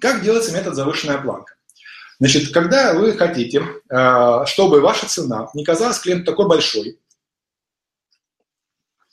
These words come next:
вы можете сравнить с ещё более дорогой ценой. Например,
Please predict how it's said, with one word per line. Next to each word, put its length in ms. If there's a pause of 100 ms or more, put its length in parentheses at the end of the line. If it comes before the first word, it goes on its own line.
(220)
вы 120
можете 260
сравнить 280
с 40
ещё 200
более 160
дорогой 280
ценой. 260 (960)
Например, 500